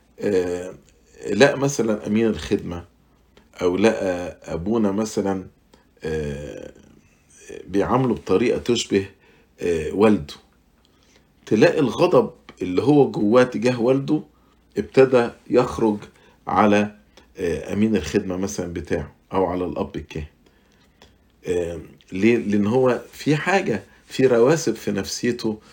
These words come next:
معرفش يتخلص منها، آه، معرفش يقبل الآخر، معرفش يصطلح مع الآخر، معرفش يعمل علاقات، آه، سليمة مع الآخر. فمن هنا ابتدى، آه، دايمًا في صراع بينه وما بين إخواته الخدام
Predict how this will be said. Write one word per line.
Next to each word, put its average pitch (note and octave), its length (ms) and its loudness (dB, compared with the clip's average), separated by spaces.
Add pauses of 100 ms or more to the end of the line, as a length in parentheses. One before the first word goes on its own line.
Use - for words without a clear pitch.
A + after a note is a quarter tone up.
(180)
معرفش A2+ 360 -2
يتخلص - 540 -4
منها، B2 360 -4 (800)
آه، F#2 140 0
معرفش A2 420 -2
يقبل A#2 340 0
الآخر، - 580 -4 (420)
معرفش - 360 0
يصطلح - 520 0
مع D3 200 -8
الآخر، - 500 -4 (340)
معرفش B2+ 380 4
يعمل D3 360 0
علاقات، G#2 640 0 (340)
آه، G2+ 300 2
سليمة A2 500 0
مع F#2+ 180 -2
الآخر. A2+ 420 -4 (460)
فمن G#2 360 2
هنا E3 420 0 (340)
ابتدى، C3+ 540 4 (400)
آه، - 480 -6
دايمًا C#3 420 2
في - 240 -8
صراع A2+ 380 -2
بينه A#2 280 0
وما A2 140 0
بين A2 320 0 (240)
إخواته A2+ 340 2
الخدام G#2 680 2